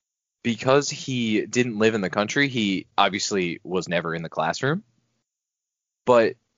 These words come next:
we weren't allowed to take the class at home. We had to take the class from the cl-, like, the classroom,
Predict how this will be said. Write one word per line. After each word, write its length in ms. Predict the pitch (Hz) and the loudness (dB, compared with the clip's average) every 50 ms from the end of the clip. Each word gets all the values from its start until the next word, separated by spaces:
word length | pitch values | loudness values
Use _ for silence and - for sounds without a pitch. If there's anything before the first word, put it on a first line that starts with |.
| _ _ _ _ _ _ _ - - | _ _ _ _ _ _ _ -14 -6
we 180 | 135 135 135 | -2 0 2
weren't 180 | 135 147 156 180 | 4 4 6 6
allowed 200 | 180 170 165 156 | 6 6 6 6
to 80 | 127 | 4
take 200 | 117 - 131 131 | 2 0 0 0
the 60 | 127 - | 0 0
class 500 | - 131 117 110 104 101 - - - - _ _ _ - | 2 4 6 6 6 4 0 -4 -8 -10 _ _ _ -2
at 180 | 110 117 110 107 | 0 0 0 0
home. 480 | 113 110 101 92 82 78 82 - - - _ _ _ _ _ _ _ _ _ _ _ _ _ - | -4 -6 -6 -6 -6 -10 -12 -18 -20 -20 _ _ _ _ _ _ _ _ _ _ _ _ _ -10
We 380 | 101 98 95 95 92 92 95 - | -8 -6 -6 -4 -4 -4 -4 -4
had 360 | - - - 107 104 104 104 | -6 -4 -2 0 0 0 -2
to 480 | - - - 110 104 101 98 92 90 - - _ - | -6 -8 -6 -4 -4 -4 -4 -4 -4 -6 -6 _ -6
take 260 | - - 107 98 - | -2 0 0 0 -2
the 60 | - | -6
class 580 | - - 104 98 95 92 92 - - - - - _ _ _ _ _ _ _ _ _ _ | -2 0 2 4 4 2 2 -2 -6 -10 -12 -14 _ _ _ _ _ _ _ _ _ _
from 500 | _ - - - 110 101 98 98 92 92 | _ -6 -2 0 2 2 2 0 0 -2
the 180 | 92 90 78 - _ _ _ _ _ _ _ _ _ _ _ _ - | -4 -6 -6 -8 _ _ _ _ _ _ _ _ _ _ _ _ -10
cl-, 280 | 107 101 - - - - _ - 87 | -8 -8 -8 -10 -16 -16 _ -16 -8
like, 240 | 95 101 90 71 - _ _ _ | -4 -4 -4 -4 -6 _ _ _
the 80 | - 107 | -10 -6
classroom, 640 | - - 113 104 101 98 - - 85 80 76 80 | 0 2 4 4 4 2 -2 -8 -10 -12 -14 -16